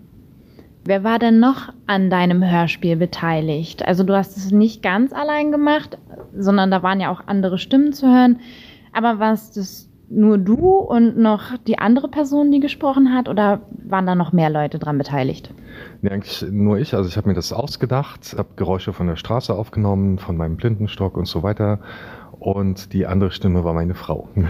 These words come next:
Speaker 2: <laughs> Und dann hab ich das, äh, mit Audacity, also so einer Audio-Software für den Computer, die man auch ganz gut als Blinder bedienen kann,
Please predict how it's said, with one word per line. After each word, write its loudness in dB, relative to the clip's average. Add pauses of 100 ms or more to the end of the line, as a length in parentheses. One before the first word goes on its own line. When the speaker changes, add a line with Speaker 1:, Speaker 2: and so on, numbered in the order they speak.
(360)
Speaker 2:
<laughs> 0
Und -2
dann 0
hab -6
ich -10
das, -10
äh, -2
mit -2
Audacity, -4
also -6
so -8
einer -4
Audio-Software -2
für -10
den -4
Computer, -2
die -4
man -2
auch -8
ganz -4
gut -2
als -2
Blinder -2
bedienen -2
kann, -4